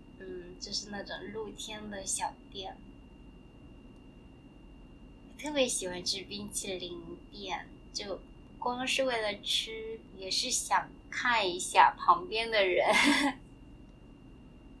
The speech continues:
就是在新疆，男女老少都喜欢吃冰淇淋，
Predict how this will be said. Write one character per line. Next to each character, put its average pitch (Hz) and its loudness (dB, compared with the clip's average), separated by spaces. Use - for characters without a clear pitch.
就 349 -2
是 370 2
在 349 4
新 294 4
疆， 269 4
男 214 10
女 294 6
老 180 10
少 262 6
都 202 -4
喜 - 0
欢 180 -6
吃 - 2
冰 190 -10
淇 - -4
淋， - -12